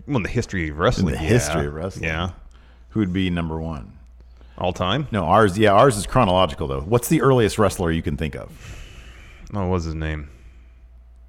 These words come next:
Speaker 1: I mean, there's George Hackenschmidt.
Speaker 2: Like Beowulf?
Speaker 1: Maybe.
Speaker 2: <laughs>
Speaker 1: Is there a wrestler of Greek mythology?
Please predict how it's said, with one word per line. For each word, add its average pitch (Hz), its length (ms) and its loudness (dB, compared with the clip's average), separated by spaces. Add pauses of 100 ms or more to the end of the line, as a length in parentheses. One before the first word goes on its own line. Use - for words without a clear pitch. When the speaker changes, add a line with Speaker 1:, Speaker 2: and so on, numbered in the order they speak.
(720)
Speaker 1:
I - 720 -20
mean, 101 80 -6
there's 87 140 -4
George 85 300 -2
Hackenschmidt. - 520 -8
Speaker 2:
Like 73 140 -8
Beowulf? 80 460 -6 (1200)
Speaker 1:
Maybe. 90 400 -2 (580)
Speaker 2:
<laughs> - 580 -14
Speaker 1:
Is 90 120 -4
there 95 160 4
a 90 40 2
wrestler 98 500 2
of 82 200 0
Greek 101 240 -2
mythology? 110 560 2